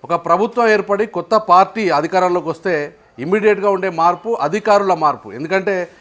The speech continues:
జిల్లాలో ఉన్నటువంటి యంత్రాంగం కానీ, కమిషనరేట్స్లో కానీ, డీజీపీ కార్యాలయం కానీ, ఆపరేషన్స్ మొత్తం కూడా నడిపించేది బ్యూరోక్రాట్సే. ఐఏఎస్లు, ఐపీఎస్ అధికారులే నడిపిస్తారు. So ఇలాంటి ఆదేశాలు ఇవ్వాలన్నా, వాళ్ళ,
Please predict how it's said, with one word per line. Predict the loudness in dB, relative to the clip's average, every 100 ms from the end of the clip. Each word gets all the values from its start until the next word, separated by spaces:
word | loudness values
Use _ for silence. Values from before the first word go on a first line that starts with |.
| _ _ -20
జిల్లాలో | -4 0 6 6 8 6
ఉన్నటువంటి | 4 0 0 0
యంత్రాంగం | -2 0 2 2 2
కానీ, | -2 -2 -2 -4
కమిషనరేట్స్లో | -4 -2 -2 0 -2 -2 -4 -4
కానీ, | -2 -2 -2
డీజీపీ | -2 -4 -4 -4 -4
కార్యాలయం | 0 0 0 -6
కానీ, | -2
ఆపరేషన్స్ | 2 2 4 2 0 -4
మొత్తం | -8 -4 -4
కూడా | 0 2 2 -2 -20 -12 -2
నడిపించేది | -2 0 -4 0 0 2 -2
బ్యూరోక్రాట్సే. | 0 2 2 2 -4 -2 -6 -6 _ -6
ఐఏఎస్లు, | 2 6 6 4 -2 -4 -2
ఐపీఎస్ | -4 -4 -2
అధికారులే | -4 -2 -4 -2
నడిపిస్తారు. | -6 -8 -12 -12 -12 _ -20 _ -2
So |
ఇలాంటి | 4 4 4 2
ఆదేశాలు | 4 4 4 2 2
ఇవ్వాలన్నా, | 0 0 0 -2 -4 -12 _ -2
వాళ్ళ, | 4 6 6 2